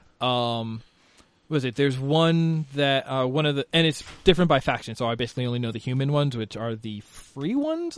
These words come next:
I believe. Either that or you just gotta, like, rank up really high in multiplayer matches to unlock the other ones.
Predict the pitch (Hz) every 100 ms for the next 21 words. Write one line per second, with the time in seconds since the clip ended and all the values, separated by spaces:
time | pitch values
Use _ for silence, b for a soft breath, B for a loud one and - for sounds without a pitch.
0 | 269 294 330 339 339 - - b b b
1 | _ 190 180 180 160 147 151 160 143 135
2 | - 127 120 139 139 139 127 131 127 117
3 | 113 120 120 117 110 131 135 139 135 165
4 | 147 160 156 156 175 170 180 185